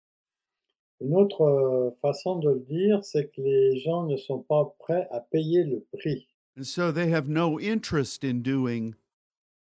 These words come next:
Speaker 2: what God is telling in his word.
Speaker 1: Donc, ils n'ont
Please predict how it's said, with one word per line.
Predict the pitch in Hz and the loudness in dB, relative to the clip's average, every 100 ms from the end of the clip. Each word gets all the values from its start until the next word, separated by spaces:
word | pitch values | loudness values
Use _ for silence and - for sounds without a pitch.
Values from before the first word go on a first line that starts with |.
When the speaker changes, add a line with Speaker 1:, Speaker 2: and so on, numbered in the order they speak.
| - | -6
Speaker 2:
what | 117 143 110 | -2 -2 -2
God | 143 147 147 | -4 0 0
is | 127 - | -2 -6
telling | - 160 147 123 | -4 -2 0 -2
in | 117 | -4
his | 113 107 | -6 -8
word. | 117 151 117 82 - _ _ _ _ _ _ _ _ _ _ _ _ _ | -8 -6 -6 -8 -14 _ _ _ _ _ _ _ _ _ _ _ _ _
Speaker 1:
Donc, | 117 147 147 - | -2 0 0 -4
ils | 123 131 | -6 -4
n'ont | 139 139 135 127 127 123 120 120 - | -4 -4 -4 -2 -2 -2 -4 -6 -10